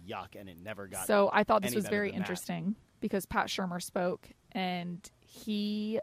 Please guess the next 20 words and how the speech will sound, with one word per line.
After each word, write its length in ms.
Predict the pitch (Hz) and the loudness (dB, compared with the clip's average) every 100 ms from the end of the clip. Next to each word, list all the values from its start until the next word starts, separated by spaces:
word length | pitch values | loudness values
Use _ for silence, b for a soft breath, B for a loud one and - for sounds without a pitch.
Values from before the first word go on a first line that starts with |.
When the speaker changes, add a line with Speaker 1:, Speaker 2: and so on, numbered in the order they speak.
| - _ _ _ 226 | -4 _ _ _ 2
Speaker 2:
has 160 | 226 | 2
always 380 | - 202 202 196 | 4 2 4 0
said, 280 | - 190 - - | 0 -4 -4 -4
"Eli 240 | 196 185 180 | -2 -2 -2
Manning's 360 | 185 185 185 | -2 -2 0
our 100 | 196 | -2
quarterback. 500 | - 185 - - 175 - | -2 -2 -2 -4 -6 -6
Eli 220 | 190 185 | -4 -2
Manning's 320 | 180 175 180 | -2 -2 0
our 100 | 190 | 0
quarterback. 400 | - 185 - 180 | 0 0 0 -4
He's 160 | - - | -4 -6
our 80 | 180 | -2
starting 320 | - 202 196 | 2 2 2
quarterback." 580 | - - - - - - _ _ _ | -2 -2 -2 -4 -8 -16 _ _ _
Today, 520 | - 226 - 220 294 - - - _ _ _ | -2 4 6 6 4 -4 -12 -14 _ _ _
he 180 | - 233 | -6 -2
would 300 | 220 190 226 | 2 4 4
not 260 | 214 220 - | 2 -4 -2
confirm 720 | 254 226 - 233 196 202 | -4 -2 2 2 2 -4